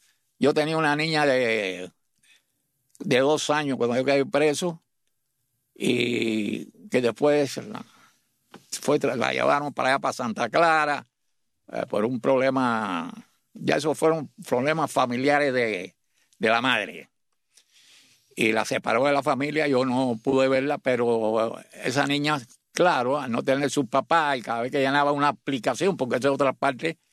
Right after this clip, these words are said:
le decían que el padre era contrarrevolucionario y no pudo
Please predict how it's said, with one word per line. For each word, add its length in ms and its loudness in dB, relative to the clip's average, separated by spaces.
le 200 4
decían 460 -2
que 80 0
el 80 -2
padre 320 0
era 220 0
contrarrevolucionario 1200 0
y 140 -2
no 140 -2
pudo 440 0